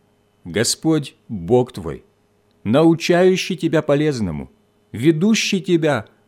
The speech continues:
по тому пути, по которому должно тебе идти". Это обещание Бога своему народу. Давайте расскажем Ему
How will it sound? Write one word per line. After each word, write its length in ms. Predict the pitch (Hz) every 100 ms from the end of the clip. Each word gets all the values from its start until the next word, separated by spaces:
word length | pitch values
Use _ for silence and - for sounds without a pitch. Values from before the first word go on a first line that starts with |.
| _ -
по 120 | 127
тому 320 | 131 151 156
пути, 400 | 123 117 202 202 - _ _ _ _ -
по 140 | 175
которому 680 | 185 143 185 180 170 165 151 _ _ -
должно 680 | 92 98 143 175 175 175 175
тебе 360 | - 98 110
идти". 520 | 110 113 107 - 76 73 _ _ _ _ _ _ _ _ _ _ -
Это 380 | 196 214 226 -
обещание 800 | - 139 127 - 170 175 165 139
Бога 400 | 98 110 156 143
своему 400 | - 107 101 113
народу. 480 | 120 123 113 76 - _ _ _ _ _ -
Давайте 460 | 113 226 226 190
расскажем 680 | 170 143 - 156 165 127 107
Ему 320 | 104 90 78